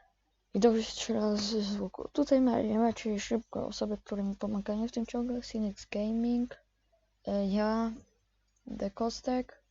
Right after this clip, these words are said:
i Hyperonic, ale również X Szybik.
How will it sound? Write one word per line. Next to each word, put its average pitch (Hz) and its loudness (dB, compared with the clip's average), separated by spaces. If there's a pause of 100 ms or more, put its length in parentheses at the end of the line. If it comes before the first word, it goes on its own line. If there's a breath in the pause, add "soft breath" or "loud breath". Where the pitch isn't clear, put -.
(540)
i 214 2
Hyperonic, 208 -4 (580)
ale 202 0
również 233 -4
X - -6
Szybik. - -10